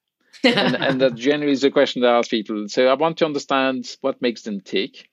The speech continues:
Speaker 2: Yeah, sure.
Speaker 1: And the other one is, um, "Give me a horror story in your career." And what I look for then is what the person has learned. Not
Speaker 2: Yeah.
Speaker 1: the horror story per se, but, "And I learned this, and I learned that, and this, and," uh, fantastic.
Speaker 2: Mm-hmm.
Speaker 1: I'd ra-,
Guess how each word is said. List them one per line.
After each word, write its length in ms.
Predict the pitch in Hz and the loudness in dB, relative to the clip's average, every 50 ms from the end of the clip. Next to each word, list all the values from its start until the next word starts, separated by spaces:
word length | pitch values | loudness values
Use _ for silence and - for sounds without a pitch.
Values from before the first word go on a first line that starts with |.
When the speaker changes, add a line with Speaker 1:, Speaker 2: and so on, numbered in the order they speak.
| _ - | _ -8
Speaker 2:
Yeah, 260 | 139 143 156 160 151 143 | -6 -4 -4 -4 -4 -6
sure. 200 | - - 139 131 | -8 -6 -4 -4
Speaker 1:
And 120 | 127 123 | -2 2
the 80 | 143 160 | 4 4
other 160 | 175 175 160 | 4 4 4
one 220 | 147 147 147 139 | 4 2 2 4
is, 380 | 135 127 127 131 127 117 - 143 | 2 4 4 2 2 2 2 2
um, 500 | 135 123 123 123 120 120 117 120 123 - _ _ _ | 4 4 4 4 4 2 0 -2 -6 -10 _ _ _
"Give 140 | 143 135 139 | -4 -2 0
me 100 | 139 131 | 2 2
a 80 | 123 | 2
horror 220 | 120 127 127 123 117 | 2 2 2 2 0
story 280 | - - 120 113 110 110 | 0 0 0 0 0 0
in 60 | 107 | -2
your 120 | 104 98 - | -4 -4 -4
career." 400 | - 107 98 92 85 80 85 85 - _ _ _ _ _ _ _ _ _ _ _ - | -4 -2 0 0 0 -2 -4 -8 -12 _ _ _ _ _ _ _ _ _ _ _ -6
And 100 | 127 123 | -4 0
what 140 | 123 135 139 | 2 4 4
I 100 | 139 135 | 4 4
look 220 | 131 147 170 165 | 4 4 2 2
for 420 | - - - 127 127 127 127 127 123 | 0 0 2 4 6 6 6 6 4
then 260 | 117 120 120 120 120 | 4 2 2 2 0
is 360 | 117 104 117 120 117 113 117 117 | -2 -2 0 0 0 -2 0 0
what 180 | 120 123 120 | 0 0 0
the 60 | 120 | 0
person 320 | 135 127 120 117 - - 110 | -2 0 0 0 0 -2 -4
has 180 | 104 98 104 104 | -4 -4 -4 -2
learned. 420 | 107 104 95 90 87 87 98 - - - _ _ _ _ _ _ _ _ _ _ _ _ - | 0 2 2 0 0 -4 -8 -14 -16 -16 _ _ _ _ _ _ _ _ _ _ _ _ -2
Not 120 | 156 156 | 0 2
Speaker 2:
Yeah. 60 | 151 165 | 2 2
Speaker 1:
the 60 | 147 | 2
horror 180 | 143 147 147 139 | 2 2 2 2
story 320 | 131 - - 131 127 120 | 2 0 2 2 2 2
per 220 | 113 - 127 127 117 | 2 0 0 0 0
se, 340 | - - 117 110 110 110 | 2 2 2 4 4 2
but, 160 | 101 117 110 - - _ _ _ _ - | 2 0 -4 -6 -10 _ _ _ _ -6
"And 140 | - 131 135 | -2 0 2
I 80 | 139 147 | 2 4
learned 260 | 147 147 147 139 131 | 4 4 2 2 4
this, 360 | 135 127 123 127 131 127 - | 4 4 4 4 4 2 0
and 120 | 123 117 127 | -2 0 0
I 60 | 131 | 2
learned 280 | 135 135 131 127 120 | 2 2 0 2 2
that, 340 | 127 123 120 123 123 - - | 2 2 4 2 2 0 -4
and 120 | 117 110 107 | -6 -2 0
this, 200 | 131 127 131 - | 0 0 0 0
and," 180 | 131 120 107 98 | -2 -4 -4 -6
uh, 80 | - 110 | -10 -10
fantastic. 560 | - - 139 131 147 147 143 139 160 165 - | -6 -4 -2 0 0 0 0 0 0 -2 0
Speaker 2:
Mm-hmm. 60 | - 117 | 0 0
Speaker 1:
I'd 80 | 120 | 0
ra-, 380 | 127 143 151 160 165 147 131 - | 2 2 2 2 2 0 0 -2